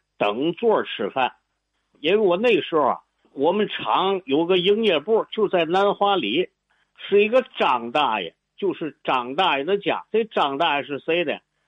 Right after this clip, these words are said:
是咱们资深听友米守云米大姐的亲老姑父。我们那天儿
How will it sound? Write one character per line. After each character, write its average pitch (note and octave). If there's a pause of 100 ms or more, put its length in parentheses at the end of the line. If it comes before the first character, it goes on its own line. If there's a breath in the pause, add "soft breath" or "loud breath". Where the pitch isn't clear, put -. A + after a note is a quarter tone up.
是 G3
咱 G3
们 E3+ (120)
资 F#3+
深 B2 (220)
听 B2
友 A#2+ (400 soft breath)
米 D3 (220)
守 C3
云 E3
米 C#3+
大 G3+
姐 A#2+
的 B2
亲 -
老 C3+
姑 A#3
父。 - (580)
我 D3
们 G3+
那 F#3+
天 F3+
儿 F3